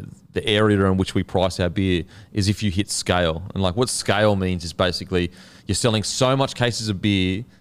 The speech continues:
that you can brew a lot at once, which brings costs down, because every time you have to brew, like, smaller amounts, it costs more. It's like anything. Like, you order a lot of,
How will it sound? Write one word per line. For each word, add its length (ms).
that 80
you 100
can 160
brew 480
a 60
lot 560
at 160
once, 600
which 180
brings 240
costs 280
down, 460
because 580
every 200
time 260
you 60
have 120
to 60
brew, 500
like, 240
smaller 520
amounts, 640
it 160
costs 400
more. 320
It's 100
like 160
anything. 340
Like, 220
you 160
order 220
a 80
lot 180
of, 120